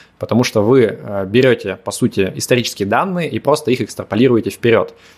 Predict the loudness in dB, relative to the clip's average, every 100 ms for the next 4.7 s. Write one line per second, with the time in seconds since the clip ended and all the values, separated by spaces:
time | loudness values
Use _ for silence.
0 | _ -4 -4 -2 2 2 2 -2 0 0
1 | -2 -6 0 0 2 0 0 -2 2 2
2 | 2 2 0 -2 -6 -2 0 0 -4 -6
3 | -4 -2 -2 0 2 4 2 -2 -2 0
4 | 0 -2 -4 0 2 0